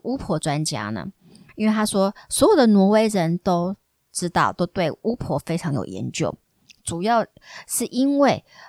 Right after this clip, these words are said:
挪威，呃，它拥有的那个，我们说黑森林啊，还有冰山啊，然后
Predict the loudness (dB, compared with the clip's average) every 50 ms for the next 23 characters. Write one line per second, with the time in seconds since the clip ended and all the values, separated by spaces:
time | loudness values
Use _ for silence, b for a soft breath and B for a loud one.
0 | B _ 2 4 4 4 4 4 2 2 2 2 0 -2 -4 -6 _ -6 -4 -2
1 | -2 -2 -4 -6 _ -6 -4 -2 0 2 2 2 2 2 0 0 -2 -2 -2 -4
2 | -4 -2 -2 -4 -6 -8 -10 -12 -12 -8 -8 -8 -6 -4 -2 -2 0 0 0 2
3 | 2 2 2 2 2 2 2 2 0 0 -2 -4 -6 -8 -8 -6 -4 -2 -2 -2
4 | -2 -4 -6 _ _ _ 0 2 2 2 2 2 0 -2 -2 -2 -2 0 0 0
5 | 0 0 -2 -4 -4 -4 -2 -2 -2 -4